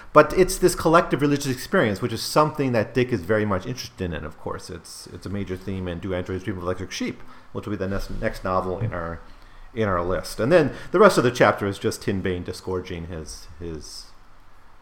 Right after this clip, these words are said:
his breakfast. So chapter three is about Tinbane going to the, to the library,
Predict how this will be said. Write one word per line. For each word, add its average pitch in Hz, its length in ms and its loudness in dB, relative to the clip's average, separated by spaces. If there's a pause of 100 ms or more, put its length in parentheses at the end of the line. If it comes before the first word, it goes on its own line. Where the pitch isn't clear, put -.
(280)
his 95 120 -10
breakfast. - 720 -12 (1600)
So 165 140 2
chapter 269 340 8
three 156 320 4
is 160 160 4
about 117 420 6
Tinbane 113 840 2
going 113 480 4
to 101 380 -6
the, 87 520 -2 (360)
to - 100 -8
the 107 80 2
library, 98 720 4